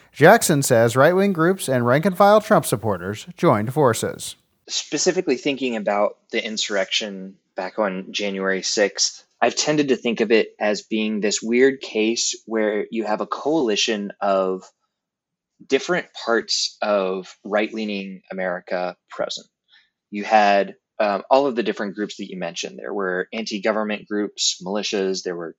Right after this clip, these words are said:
Speaker 2: QAnon, conspiracy theorists, white supremacists, Proud Boys, and your sort of rank-and-file Trump supporters. And what it seems to me from that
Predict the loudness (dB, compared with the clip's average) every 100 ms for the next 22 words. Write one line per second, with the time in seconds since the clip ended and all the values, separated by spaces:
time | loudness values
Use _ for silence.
0 | -8 -4 -2 0 0 0 -2 -8 -12 -12
1 | -2 -2 -2 -4 0 2 2 0 -4 -6
2 | -12 -20 _ _ -4 -4 -4 -6 -4 -2
3 | -2 -4 -6 2 4 4 2 0 2 0
4 | -2 -6 -10 -20 _ -10 -8 -6 -6 -8
5 | -4 -2 -2 -2 -2 -4 -8 0 2 2
6 | -2 -6 -6 -8 -8 -8 -6 -6 -6 -8
7 | -10 -20 -20 _ _ _ -2 0 0 2
8 | 4 4 2 -2 0 2 2 0 -2 -6
9 | -6 -4 -6 -6 -6 -4 0 0 0